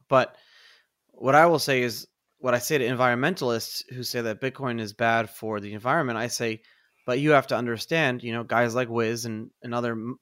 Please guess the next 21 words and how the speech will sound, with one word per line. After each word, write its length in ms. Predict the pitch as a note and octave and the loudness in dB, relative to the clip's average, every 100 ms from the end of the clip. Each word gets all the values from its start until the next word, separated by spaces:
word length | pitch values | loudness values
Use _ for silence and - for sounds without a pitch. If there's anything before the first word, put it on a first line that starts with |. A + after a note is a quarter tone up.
| - | -8
big 160 | C3 B2 | -6 -2
mining 300 | C3 D#3+ B2+ | -2 0 -2
groups 360 | A#2+ A2 - _ _ _ _ _ | -4 -4 -12 _ _ _ _ _
are 140 | - C3 | -4 2
not 220 | F3 - | 4 2
siphoning 640 | - E3 E3+ - D3 C#3 C3 | 2 4 4 2 -2 -2 0
electricity 800 | A#2+ B2 - F#3 C#3 B2 A2+ - _ _ _ | -2 -2 -2 -2 0 -2 -2 -6 _ _ _
from 180 | C3 A2 | -12 0
hospitals 800 | D3 F3 - B2 A2 G#2+ - - _ _ - | 4 4 2 -2 -2 -4 -8 -16 _ _ -8
to 100 | B2+ | 0
mine 220 | B2+ A#2+ | 0 0
for 140 | A#2 | -6
Bitcoin." 560 | G#2+ G3+ - B2 G#2 G#2+ _ _ _ _ _ _ _ _ _ _ _ | -4 -4 -2 -4 -4 -10 _ _ _ _ _ _ _ _ _ _ _
Actually, 480 | C#3 G#3 - C3+ B2 | 6 6 6 0 2
what 160 | A#2+ A#2 | 2 0
they're 160 | B2 | 0
doing 300 | A#2+ C3 B2 | 2 2 2
is 240 | A#2+ A2+ - | 0 -4 -4
they're 200 | C3 B2 | -2 -2
building 440 | G#2+ D#3+ D#3 C3+ | 4 4 4 4
out 380 | C#3 C#3 A#2+ - | 6 6 6 -2